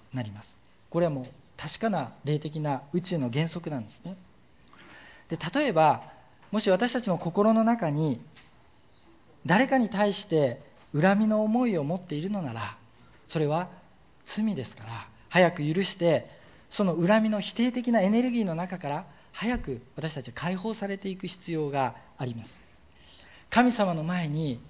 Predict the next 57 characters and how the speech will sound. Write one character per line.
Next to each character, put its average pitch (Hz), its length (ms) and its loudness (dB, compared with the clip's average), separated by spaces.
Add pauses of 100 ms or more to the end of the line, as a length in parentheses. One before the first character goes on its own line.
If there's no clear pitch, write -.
ふ - 80 -10
さ 202 140 -2
わ 202 100 -2
し - 100 -4
く 156 100 -8
な 143 220 -2
い、 120 80 -10 (500)
清 220 200 6
く 185 100 0
な 170 120 4
い 170 40 2
も 156 100 0
の 147 100 -2
が 143 100 -2
あ 160 40 -2
る 170 100 -4
な 151 100 -6
ら 123 100 -10
ば、 135 180 -14 (360)
そ - 140 -6
れ 139 100 -2
を 185 180 -6 (500)
そ - 140 -10
こ 180 140 -6
に 170 120 -8 (240)
置 160 280 -8
く - 20 -20 (300)
と 196 100 -4
い 147 100 -4
う 120 40 -6
こ 117 120 -14
と 117 120 -12
な 101 80 -12
ん 107 60 -20
で - 60 -20
す - 120 -20
ね。 135 200 -12 (1900)
教 214 280 0
会 214 240 0
に 202 120 -4
た - 180 -10
く - 80 -8
さ - 260 -4
ん 269 120 0
の 226 80 0
人 214 220 -2
々 196 260 -4
が 143 280 -4
集 - 160 -2
ま 262 120 4
っ - 40 -4
て - 220 -8
く 220 120 -6
る 220 120 -4
こ 220 120 -6
と 220 140 -2
が 190 340 4